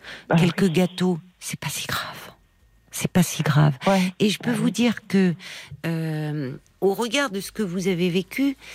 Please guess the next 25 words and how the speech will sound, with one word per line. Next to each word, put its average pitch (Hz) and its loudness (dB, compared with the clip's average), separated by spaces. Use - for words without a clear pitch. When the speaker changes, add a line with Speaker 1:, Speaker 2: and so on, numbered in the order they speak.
Speaker 2:
c'est - 2
finalement, 233 2
il 202 2
peut 285 2
y 247 4
avoir 202 0
un 202 4
espace - -4
de, 156 4
où 180 2
vous, 160 2
avec 151 0
un, 147 2
un 143 2
thérapeute, 160 0
où 147 -6
vous, 139 -4
vous 135 -2
allez 131 2
un 139 2
peu 139 -8
pouvoir 151 -2
parler, 170 2
être - -2
accompagné, 156 2